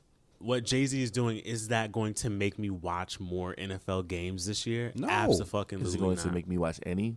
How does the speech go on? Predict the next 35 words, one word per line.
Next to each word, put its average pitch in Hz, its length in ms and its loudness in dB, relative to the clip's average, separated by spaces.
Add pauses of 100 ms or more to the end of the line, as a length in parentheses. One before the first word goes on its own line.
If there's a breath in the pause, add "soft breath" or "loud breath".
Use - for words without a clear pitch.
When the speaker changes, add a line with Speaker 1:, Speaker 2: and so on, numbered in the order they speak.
(120)
Speaker 3:
No. - 220 -4 (200)
Speaker 2:
No. 143 520 6
Speaker 3:
Uh, - 60 10
it 147 260 10
may, 92 240 4
actually. 80 460 -4 (380)
Speaker 2:
No, 196 160 6
it 185 40 6
Speaker 3:
It 185 80 6
Speaker 2:
won't. 214 260 8 (160)
Speaker 3:
may. 120 60 -2
Speaker 1:
It 120 80 2
won't. 151 400 2
Speaker 3:
It, - 20 2
it - 140 -4
may. 85 100 0
Speaker 1:
It 107 100 -2
won't. 117 360 2
I 120 80 2
don't, 135 200 2 (120)
I 120 60 0
don't 147 180 0
care. 143 420 0
I 117 80 -4
think 151 240 0
I'm 131 100 -2
at 117 200 -4
the 127 80 -2
point 117 260 -2
where 110 160 -2
I'm 104 80 -6
tired 110 400 0
of 104 100 -2
seeing 110 380 -2
us 98 240 -6